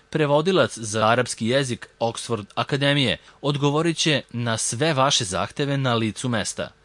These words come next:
Sve prevodioce za arapski jezik Oxford Akademije, pored najviših akademskih zvanja,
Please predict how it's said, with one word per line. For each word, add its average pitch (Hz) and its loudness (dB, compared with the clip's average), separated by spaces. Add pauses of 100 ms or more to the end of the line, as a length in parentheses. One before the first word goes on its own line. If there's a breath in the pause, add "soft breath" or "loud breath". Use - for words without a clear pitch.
(120)
Sve 117 0
prevodioce 120 0
za 110 2
arapski 117 2
jezik 127 0
Oxford 113 -4
Akademije, 135 0 (220)
pored 120 -2
najviših 143 0 (100)
akademskih 113 -4
zvanja, 139 2